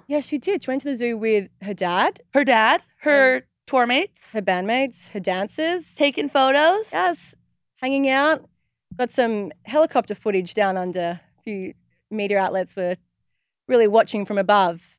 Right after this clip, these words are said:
Speaker 2: Um, so she's in Sydney. She's
Speaker 1: She is.
Speaker 2: staying at
Speaker 1: Crown Sydney.
Speaker 2: What do we know about Crown Sydney? Tell us
Speaker 1: It's
Speaker 2: everything.
Speaker 1: incredible. It's new. It opened in end of twenty twenty.
Speaker 2: Mm.
Speaker 1: It's stunning. Like, it overlooks the harbour. She's in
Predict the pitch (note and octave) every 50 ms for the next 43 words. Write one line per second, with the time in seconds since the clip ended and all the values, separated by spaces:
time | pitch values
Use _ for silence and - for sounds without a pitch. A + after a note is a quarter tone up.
0 | _ _ _ _ - D4+ D#4 D#4 D4+ D4 C#4+ - - - E4+ E4+ - F4+ D#4+ -
1 | _ - D4+ F4 G4 G#4+ - - D#4+ - - C#4 C#4 D4 D#4 - - C#4+ C#4 A#3+
2 | A3+ A3+ B3+ C4 C4 C4 C4 C4 C4+ - B3 A#3 A#3 B3 D#4 - - - - -
3 | - - - - B3 A#3 A#3 A3+ A3+ A3+ - - F#3 E3+ F3 D#3+ D#3+ - D#3+ F3
4 | - _ _ - C4 B3+ C4 B3+ B3+ B3 A#3 A3 G#3 G3+ G3+ G3+ - A3+ G#3 F#3+
5 | F#3 - - F#3+ G3 F#3+ F#3 - - G3 F#3+ - F#3+ - F#3 F3+ - - G3 -
6 | _ _ _ _ _ - A3+ A3+ G#3+ - - G#3 F#3+ F3 D#3 D#3 - - F#3 G3+
7 | E3+ - - G3+ G3+ A3 A#3+ C4 C4+ C4 - - - F3+ F3+ - F#3+ F3+ F3+ F3+
8 | F3+ F3 F3 F3 - - F#3 E3+ F3 E3 - F3+ F3 E3 E3 - - B3 B3 B3
9 | B3 A#3+ A#3+ B3 - _ _ _ _ _ - F#3 F3+ F3+ - - - - - -
10 | - _ _ _ _ _ _ _ _ _ _ - - - - - _ _ - C4+
11 | A3+ G#3+ G#3 C#3+ F#2 G2 - - D3+ E3 - G3 F#3+ - G3+ G#3+ G#3+ G#3 A3+ A3
12 | G#3+ A3 A3 - - - A#3 A3 F#3+ A3+ G#3 G3 G3 F3+ G3 F#3+ F#3+ F#3+ - -
13 | A3 A3 G#3 F3+ - G3 G3+ F#3+ F#3+ F#3